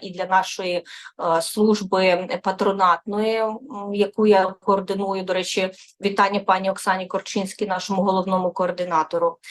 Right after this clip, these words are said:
Ну і, зокрема, дійсно знаходжуся в готелі Watergate. Е, от я зараз знаходжуся тут в бібліотеці. Буквально,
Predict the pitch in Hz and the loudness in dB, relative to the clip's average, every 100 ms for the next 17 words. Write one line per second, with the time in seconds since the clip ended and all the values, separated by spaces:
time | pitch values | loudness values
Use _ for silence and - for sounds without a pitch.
0 | - - 240 294 247 254 269 240 277 311 | -18 2 4 6 4 4 4 6 6 4
1 | 277 202 254 262 214 208 202 240 214 214 | 2 2 0 2 0 0 -2 0 0 -2
2 | 190 202 208 220 214 196 196 185 214 202 | 0 0 2 4 4 0 -4 -6 -6 0
3 | 233 269 - - _ _ _ _ _ _ | 0 0 -6 -20 _ _ _ _ _ _
4 | _ _ _ _ 208 185 175 - - 202 | _ _ _ _ 0 0 0 -4 0 0
5 | 202 202 190 196 208 214 214 208 208 208 | 2 0 -2 -2 -2 -2 -6 -2 -2 0
6 | 196 208 208 208 185 - 233 254 254 - | 2 4 4 2 0 0 2 2 2 -8
7 | - 196 220 214 214 202 190 | -4 0 4 4 4 6 4